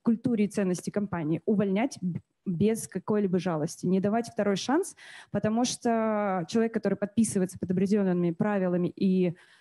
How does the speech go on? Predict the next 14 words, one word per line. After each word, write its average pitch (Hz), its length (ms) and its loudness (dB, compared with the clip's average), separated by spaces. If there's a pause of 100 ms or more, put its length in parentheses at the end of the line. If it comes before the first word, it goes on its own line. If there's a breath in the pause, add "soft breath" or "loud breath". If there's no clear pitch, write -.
(100)
несет 220 260 2
в - 40 -12
себе 185 140 0
определенную 185 520 2
культуру 185 380 2
и 165 40 -4
принципы, 214 600 0
не 202 100 2
может 220 320 0
нарушить 185 360 -2
раз, 320 340 -2
а 202 60 -6
потом 202 160 -2
сказать: 190 220 -6